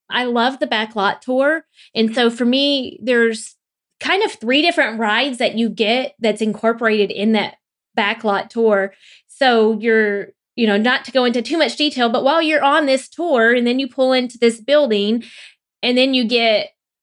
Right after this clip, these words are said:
the King Kong ride that you have to stand in line for forty minutes for in Orlando. It's a little bit different, but it's the same type of experience. So you do get three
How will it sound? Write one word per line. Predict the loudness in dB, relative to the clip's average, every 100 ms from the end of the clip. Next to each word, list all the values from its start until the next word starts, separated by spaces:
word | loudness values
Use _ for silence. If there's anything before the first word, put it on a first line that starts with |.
| -2
the | -2
King | 0 -2 0
Kong | 0 0 2
ride | 0 0 0
that | 0 0
you | 0
have | -2 -4
to |
stand | -6 -2 0 2
in | 2
line | 2 2 -2
for | -4
forty | 0 2 2
minutes | 0 -2 -4
for | -2 0
in | 2 0
Orlando. | 0 0 0 0 -2
It's | -2
a | 0
little | 2
bit | 0 0
different, | -2 -2 -2 -2 -2 -6 _ _ _ _ _ _ _ 0
but | 2
it's | 2 -4
the | -8 -4 -2
same | 0
type | -2 -2
of | -2 -6
experience. | -8 -2 0 2 0 -4 -4
So | 0
you | 0 0
do | 0
get | 0 -2 -2
three | -2 0